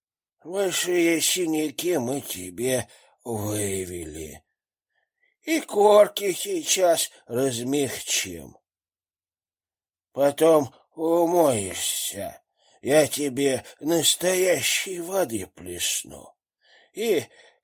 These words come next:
кровить больше не будет. Где уродина? Я тебя без шрамов не видала.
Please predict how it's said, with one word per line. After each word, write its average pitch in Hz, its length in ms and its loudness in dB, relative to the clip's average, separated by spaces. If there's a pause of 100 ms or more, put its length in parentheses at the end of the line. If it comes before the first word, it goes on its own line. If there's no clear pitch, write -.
кровить 156 560 4
больше 120 580 -2
не 117 220 -10
будет. - 600 -20 (680)
Где 226 640 2 (140)
уродина? 127 760 -4 (1500)
Я 170 360 2
тебя 180 640 0
без 185 260 -2
шрамов 151 800 -2
не 135 240 -8
видала. 87 880 -12